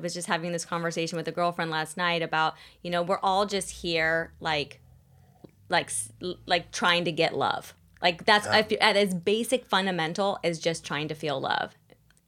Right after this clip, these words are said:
Speaker 2: Okay, so are there ways, you know, if, if, if s-, someone's listening and they're like, "Oh my God, this is, like, really resonating with me," how do, and, like, how are there, how can we practice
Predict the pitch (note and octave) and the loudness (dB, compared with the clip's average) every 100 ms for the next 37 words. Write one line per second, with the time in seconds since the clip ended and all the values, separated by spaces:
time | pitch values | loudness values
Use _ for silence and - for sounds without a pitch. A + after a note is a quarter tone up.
0 | - D#3 D3+ G2 - - D3 C3 B2 A#2+ | 4 6 8 6 4 6 8 10 8 4
1 | A#2 - - - - - - _ _ _ | 0 -10 -16 -16 -20 -20 -20 _ _ _
2 | _ _ _ E3 D#3+ D#3+ F3 D3 D3+ F3+ | _ _ _ 4 6 8 6 6 8 8
3 | A3 A3+ A3 G3+ - - _ _ - D#3 | 6 4 0 -2 -2 -4 _ _ -2 4
4 | C#3+ D3 C#3 C#3 - - - B2+ - - | 6 4 4 2 0 -2 -4 -4 -4 -14
5 | - - - - - - D3+ C3 B2 A#2+ | -14 -10 -10 -12 -2 4 6 6 4 4
6 | C3+ B2 A#2 A2+ A2 G#2 G2 F#2+ - - | 4 4 4 4 4 4 4 0 -8 -20
7 | - C3 C3 C3 B2+ G2+ G2+ G#2 F#2 F#2 | -4 0 2 2 0 -2 -6 -6 -2 -2
8 | E2+ G2 A#2+ B2+ A#2 A2 G#2+ G2+ A2 G#2+ | 0 2 4 4 4 4 0 0 0 2
9 | G#2 G2+ G2+ - - - - - - B2 | 2 2 -2 -12 -20 -20 -14 -6 2 4
10 | D3+ E3+ D#3+ D3+ - _ B2 A#2 A#2+ - | 6 6 6 4 -2 _ 2 2 0 -8
11 | _ - B2+ - - F3+ F#3+ F3+ - - | _ 0 0 2 2 4 6 4 2 2
12 | D3 - E3+ D3 B2+ A#2+ A2 - - A2 | 2 2 0 2 2 2 0 -6 -2 0
13 | A2 - G#2 - | 0 0 0 0